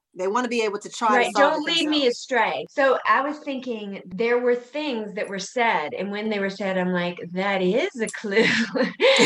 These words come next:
Speaker 2: And one of them was, um, the lawyer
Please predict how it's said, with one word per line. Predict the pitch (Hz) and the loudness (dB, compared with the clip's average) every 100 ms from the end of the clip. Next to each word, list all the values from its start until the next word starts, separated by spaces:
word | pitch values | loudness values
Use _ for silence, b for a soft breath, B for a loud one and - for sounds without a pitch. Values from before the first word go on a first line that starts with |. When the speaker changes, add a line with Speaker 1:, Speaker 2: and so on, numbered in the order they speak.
| 311 | 6
Speaker 2:
And | 247 | 6
one | 240 262 | 4 2
of | 254 | 0
them | 233 226 | -2 -4
was, | 220 208 202 196 190 - | -2 -2 -2 -6 -8 -10
um, | - 185 180 180 180 180 180 _ _ | -8 -6 -4 -6 -6 -6 -8 _ _
the | 214 214 | -10 -8
lawyer | 214 220 226 233 220 214 208 196 190 | 0 2 4 2 2 0 0 -2 -6